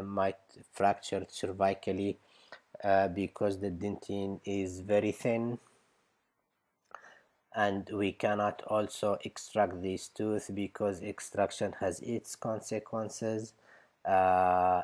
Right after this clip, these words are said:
extraction leads to loss of function, altered maxillary and mandibular bone development. Uh, extraction interfere with phonetics, breathing, and mastication.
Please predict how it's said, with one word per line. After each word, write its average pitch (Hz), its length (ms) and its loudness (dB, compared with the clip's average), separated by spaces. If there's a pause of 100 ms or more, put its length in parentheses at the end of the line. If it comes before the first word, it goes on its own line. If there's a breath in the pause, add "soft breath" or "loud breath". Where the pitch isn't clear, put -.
extraction 98 840 0
leads 98 340 -2
to - 160 -6
loss 95 260 -2
of - 100 -10
function, 107 760 -2 (260 loud breath)
altered 101 460 0
maxillary 95 580 -2
and 92 220 -4
mandibular 95 580 -2
bone 95 180 -6
development. 104 920 0 (380 soft breath)
Uh, 92 440 4
extraction - 640 0
interfere 98 640 -2
with 92 180 0
phonetics, 98 800 -4 (120)
breathing, 98 540 -4
and 85 180 -6
mastication. 101 960 -4